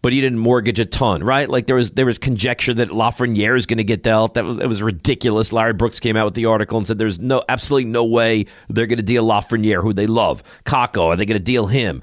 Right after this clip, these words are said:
Kravtsov, are they gonna deal him? Right? Some of these big name players. Will they go after a J T Miller? Will they go after a Phil Kessel? So they didn't go after that level of name,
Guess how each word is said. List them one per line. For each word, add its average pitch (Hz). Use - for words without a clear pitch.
Kravtsov, 123
are 80
they 101
gonna 107
deal 113
him? 104
Right? 139
Some 151
of 131
these 110
big 120
name 120
players. 139
Will 104
they 110
go 113
after 120
a 117
J 113
T 120
Miller? 127
Will 101
they 104
go 107
after 113
a 110
Phil 120
Kessel? -
So 160
they 156
didn't 196
go 196
after 151
that 131
level 131
of 123
name, 170